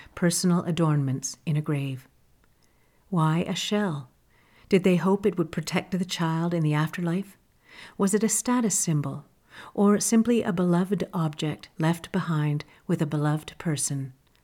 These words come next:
an expression of grief? Whatever the reason, the practice stuck, reverberating across cultures.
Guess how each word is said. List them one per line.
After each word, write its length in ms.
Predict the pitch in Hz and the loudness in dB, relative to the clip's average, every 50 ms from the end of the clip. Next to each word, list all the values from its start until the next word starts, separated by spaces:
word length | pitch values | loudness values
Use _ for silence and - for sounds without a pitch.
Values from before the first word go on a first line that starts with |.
| _ _ | _ _
an 120 | - 180 185 | 0 0 0
expression 640 | 196 185 - - - 175 165 - - 170 170 170 - - | 0 -2 -6 -4 -2 -2 -2 0 0 -2 -2 -2 -2 -4
of 160 | 180 151 - | -8 -8 -4
grief? 440 | - 196 202 190 156 - - - _ _ _ _ _ _ _ _ _ _ _ _ _ _ _ _ _ _ _ _ _ - _ _ | -2 0 0 0 0 -4 -8 -16 _ _ _ _ _ _ _ _ _ _ _ _ _ _ _ _ _ _ _ _ _ -20 _ _
Whatever 420 | - 208 202 - 202 202 180 185 170 | 0 0 2 2 2 2 4 4 4
the 120 | 160 151 | 4 2
reason, 440 | 139 147 143 135 131 139 135 135 139 - _ _ _ - | 2 2 0 0 -2 -4 -6 -6 -8 -12 _ _ _ -8
the 100 | - 180 | -8 -6
practice 600 | 180 - 196 196 202 202 - 214 202 - - - - | -4 -2 -4 -4 -4 -2 -2 -2 -2 -2 -4 -8 -6
stuck, 540 | - - - - - 170 127 - - - _ _ _ _ _ - - - - - | -6 -6 -6 -4 -4 -6 -6 -6 -12 -20 _ _ _ _ _ -20 -20 -18 -6 0
reverberating 840 | 185 180 175 170 202 202 208 202 214 214 208 202 202 208 202 196 196 - | 2 2 4 4 6 4 6 6 4 4 4 6 4 4 4 2 2 -2
across 560 | 202 - - - - 170 165 170 170 - - | -4 -8 -8 -4 -2 0 0 0 -2 -4 -8
cultures. 680 | - - - 160 - - - 151 151 143 135 - - | -10 -8 -8 -8 -8 -8 -8 -6 -6 -6 -8 -10 -12